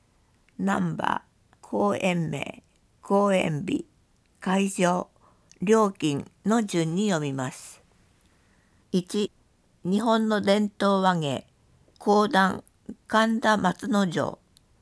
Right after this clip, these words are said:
落語、三遊亭遊馬、漫才、ナイツ、六月七日金曜日、新港、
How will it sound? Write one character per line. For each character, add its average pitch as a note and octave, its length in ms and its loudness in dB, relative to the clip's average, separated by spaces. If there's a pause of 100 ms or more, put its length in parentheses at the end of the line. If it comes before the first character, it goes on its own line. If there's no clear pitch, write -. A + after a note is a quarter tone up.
(100)
落 F3 340 0
語、 F#3 300 0 (260)
三 G#3+ 460 0
遊 G3 260 2
亭 - 480 -2
遊 F#3 280 4
馬、 - 200 -2 (640)
漫 G#3+ 400 2
才、 F3 380 0 (300)
ナ G3 260 2
イ - 160 -2
ツ、 - 260 -12 (920)
六 F3 300 0
月 G#3 320 0
七 F3+ 260 2
日 F3 140 2
金 F3 320 2
曜 C#3+ 320 0
日、 - 200 -6 (800)
新 G3 380 2
港、 E3+ 500 0